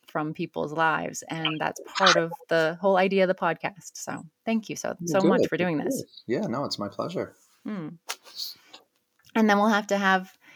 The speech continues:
Speaker 1: you know, a follow-up conversation and, and, uh,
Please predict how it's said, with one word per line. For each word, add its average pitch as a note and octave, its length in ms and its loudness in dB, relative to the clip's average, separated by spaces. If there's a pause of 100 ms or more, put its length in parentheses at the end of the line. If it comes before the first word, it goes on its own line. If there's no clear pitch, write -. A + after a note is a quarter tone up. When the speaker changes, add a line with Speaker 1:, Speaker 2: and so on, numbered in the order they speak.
(120)
Speaker 1:
you B3 60 -2
know, F#3+ 240 -2
a G#3 60 -4
follow-up G#3+ 420 6
conversation F#3 800 -2
and, E3+ 340 -2 (840)
and, F3+ 360 -6
uh, F#3 240 0